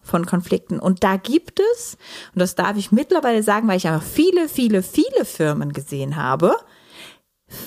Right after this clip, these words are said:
extreme Unterschiede in Firmen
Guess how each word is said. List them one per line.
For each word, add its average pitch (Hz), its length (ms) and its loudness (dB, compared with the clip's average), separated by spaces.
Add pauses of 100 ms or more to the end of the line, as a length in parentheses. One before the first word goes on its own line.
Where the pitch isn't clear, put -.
(800)
extreme 294 1120 0
Unterschiede 156 720 2
in 165 160 2
Firmen 269 540 0